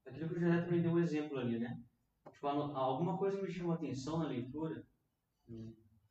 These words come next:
É porque diz alguma coisa pra mim. E essa é uma característica da meditação.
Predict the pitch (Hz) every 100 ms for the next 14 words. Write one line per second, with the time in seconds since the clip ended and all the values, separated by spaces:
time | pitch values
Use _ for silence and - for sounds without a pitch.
0 | _ _ 135 139 156 160 160 160 165 165
1 | 165 160 160 160 156 156 - _ _ 123
2 | 131 131 156 156 151 151 143 - 131 139
3 | 139 135 143 143 139 139 - 135 135